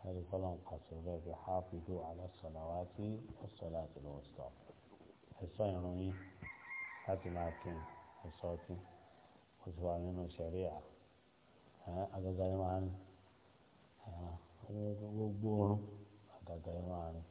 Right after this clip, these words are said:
So, a sọ ọ̀rọ̀ yẹn wá. So, a sọ, a tún sásìkò.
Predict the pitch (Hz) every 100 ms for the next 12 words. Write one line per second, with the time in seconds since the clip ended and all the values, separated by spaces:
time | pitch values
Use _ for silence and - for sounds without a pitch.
0 | - - - - - - - - - -
1 | 87 95 92 90 85 76 73 69 69 67
2 | 69 69 - - - - - - - -
3 | - 82 80 76 76 - - - - -
4 | - 85 92 - 95 85 82 - - 85
5 | - 80 - 82 - - -